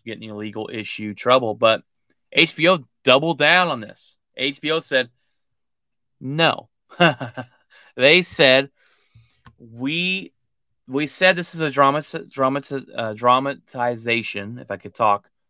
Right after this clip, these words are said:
dramatization, that's a hard word for me to say, of true events. We've done our research. We got some really credible sources. Sorry about your luck."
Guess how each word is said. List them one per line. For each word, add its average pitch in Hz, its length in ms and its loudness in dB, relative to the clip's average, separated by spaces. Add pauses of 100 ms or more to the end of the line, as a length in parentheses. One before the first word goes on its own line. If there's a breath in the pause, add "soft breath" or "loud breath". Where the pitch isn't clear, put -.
(140)
dramatization, 110 800 -4
that's 101 160 -14
a - 20 -20
hard 101 200 -6
word 101 120 -10
for - 80 -20
me 98 60 -16
to 95 60 -20
say, 104 240 -6 (840)
of 156 480 6 (220)
true 165 340 -6
events. 131 480 -6 (640)
We've 120 220 -10
done 131 180 2
our 151 160 0
research. 131 560 -4
We 117 100 -10
got 117 200 -4
some 107 240 -14
really 127 220 -6
credible 123 320 -4
sources. 120 640 -8 (300 soft breath)
Sorry 135 400 4
about 131 300 2
your 131 80 -8
luck." 135 380 -2